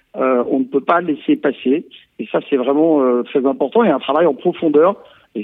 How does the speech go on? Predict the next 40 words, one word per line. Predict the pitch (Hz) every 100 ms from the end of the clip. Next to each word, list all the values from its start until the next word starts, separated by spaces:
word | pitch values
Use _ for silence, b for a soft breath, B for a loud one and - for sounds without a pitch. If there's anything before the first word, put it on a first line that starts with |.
| -
sans | 160
doute, | 151 220 -
euh, | 151 131 131 123 127 b -
d'expliquer | - 185 - 170 - 220
ce | 220
qui | 160 -
s'est | 147
passé | 151 143
il | 165
y | 143
a |
quatre-vingt-dix | - - 139 139 135 139
ans | 165 - B B
et | -
puis | 185
d'expliquer | 208 240 233 214 190 - 117
aussi | 185 - 233
ce | -
qui | -
se |
passe | - 170 -
en | 151
Israël. | 139 - 131 135 247 _ _ _ -
C'est | 139
important | 135 - 180 156
aussi | 147 156
parce | 190 165 -
que, | - 143 135 B B B -
euh, | - 127 113 -
on | 120 127
a | 151
aussi | 147 135 - 143 170
une | 131
porosité | - 180 165 147 147 - 175
parfois, | - - - 147 170 190 -
euh, | 127 127
dans | 123 127
les | 135
discours, | 139 139 - 139 185 - B B _ 127
euh, | 123 127 123 123 123